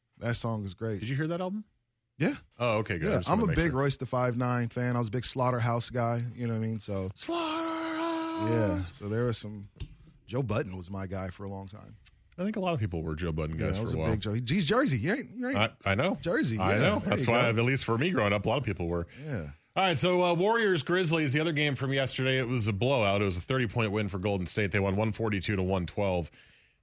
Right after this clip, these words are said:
Speaker 2: Uh, the note of this game is Ja Morant got hurt, and Ja Morant is claiming dirty play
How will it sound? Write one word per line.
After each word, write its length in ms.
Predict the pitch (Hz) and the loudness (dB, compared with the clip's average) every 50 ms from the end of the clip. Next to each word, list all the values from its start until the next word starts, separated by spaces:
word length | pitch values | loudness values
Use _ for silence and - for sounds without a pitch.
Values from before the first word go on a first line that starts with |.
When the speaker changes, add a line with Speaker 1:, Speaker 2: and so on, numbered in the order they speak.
| - | -18
Speaker 2:
Uh, 80 | - - - 123 | -18 -16 -14 -8
the 140 | 120 120 127 | -4 0 2
note 340 | 131 139 151 185 180 170 - - _ _ - | 2 4 4 4 2 0 -2 -8 _ _ -2
of 180 | 127 123 110 | 0 0 2
this 180 | 127 127 110 - | 2 0 2 2
game 240 | - 139 160 180 160 | 2 2 2 2 2
is 140 | 127 - | 2 2
Ja 140 | - 127 131 | 2 2 4
Morant 280 | 135 123 123 135 139 131 | 4 4 2 2 2 2
got 200 | - 123 113 95 | 2 2 0 0
hurt, 340 | - 143 170 151 - - _ _ _ _ _ _ _ _ _ _ - | 0 0 0 -2 -2 -4 _ _ _ _ _ _ _ _ _ _ 0
and 720 | 117 123 123 123 123 120 117 117 110 110 107 107 101 - - - - _ _ _ _ _ _ _ _ _ _ _ _ _ _ _ - 120 | 2 2 4 4 4 4 4 4 2 2 0 -2 -4 -6 -8 -12 -16 _ _ _ _ _ _ _ _ _ _ _ _ _ _ _ -10 -4
Ja 220 | 107 104 131 139 147 | 0 2 2 2 2
Morant 360 | 143 135 139 143 143 139 123 | 2 2 2 2 2 2 2
is 140 | 123 113 - | 0 0 0
claiming 400 | - - 135 131 123 120 117 107 | 0 0 0 2 2 2 2 2
dirty 260 | 117 123 120 113 104 | 2 2 2 2 0
play 500 | - - 147 151 120 90 80 78 92 - | 0 0 0 2 2 2 0 -2 -4 -8